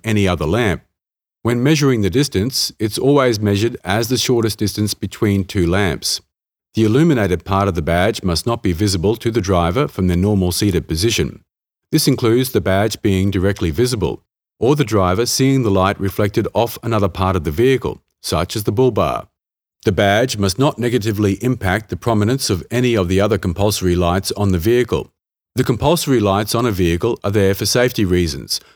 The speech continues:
so should be the lamp that a person notices first when looking at the vehicle. The badge has to be wired so that it only operates with the vehicle's front lighting system, which includes the daytime running lamps,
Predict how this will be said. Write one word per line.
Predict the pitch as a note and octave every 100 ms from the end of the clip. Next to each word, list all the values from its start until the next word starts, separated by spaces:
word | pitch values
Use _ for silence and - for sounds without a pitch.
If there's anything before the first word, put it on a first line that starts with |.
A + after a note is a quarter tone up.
| _
so | - - F2+ G#2
should | - C3
be | A2+ A#2
the | G2+
lamp | G2 G2 A2
that | G2+
a | F#2+
person | G#2+ G#2 G2 F#2
notices | G2 F#2 - E2+
first | - B2 G2+ A#2+ - -
when | A2+
looking | G#2+ A#2 A2 G#2
at | - F#2
the | -
vehicle. | E2+ A2+ A2+ D2+ - _ _ _ _ -
The | A2
badge | G#2+ G2+ B2 -
has | G2 C#3+
to | -
be | A#2+ G#2+
wired | G#2 A#2+ G#2+ C2+ G1+
so | - F2+
that | G2
it | A2
only | - C3 B2
operates | A2 - E2 D#2+ G#2+
with | G#2
the | G2
vehicle's | F#2+ G2+ G2 A#2 A2+
front | - G#2+ G#2
lighting | F#2+ F2 D#2+ D#2
system, | C3+ C3 G2+ C#2+ - - _ -
which | F#2+ A#2+
includes | G#2 A#2 A2+ A#2
the | A2+
daytime | G2+ F#2+ G2 G2 F#2+ F#2+
running | G2+ A#2 G#2
lamps, | E2+ B1+ - -